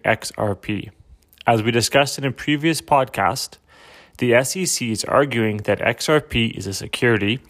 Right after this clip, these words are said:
and that Ripple was offside of securities legislation by selling X R P without registering it. In this recent development, Ripple was ordered to provide unredacted copies of two legal opinions that it received in February and October twenty twelve.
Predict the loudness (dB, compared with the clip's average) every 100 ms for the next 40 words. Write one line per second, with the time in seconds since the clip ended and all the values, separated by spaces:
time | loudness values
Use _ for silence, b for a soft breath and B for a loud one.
0 | B B B B -4 0 2 2 2 4
1 | 2 4 4 4 0 0 0 -2 -10 -6
2 | 0 2 4 4 4 2 2 4 4 0
3 | -4 -2 -2 2 2 2 2 -2 -2 2
4 | 0 0 -4 -4 -6 -8 -4 -2 0 0
5 | -2 -4 -8 -8 -12 -16 -20 -20 _ _
6 | _ _ _ _ _ -20 _ 0 0 0
7 | 2 2 2 4 4 4 -2 -6 B B
8 | B B B 0 4 6 6 6 6 4
9 | 0 -2 2 4 4 4 0 2 2 2
10 | 2 -6 2 2 2 -2 -4 -8 -6 -4
11 | 0 2 2 2 2 2 0 -2 2 2
12 | 4 0 -2 -2 -4 -4 -2 2 4 4
13 | 2 0 0 0 0 2 2 2 0 -4
14 | -4 -2 2 4 2 -4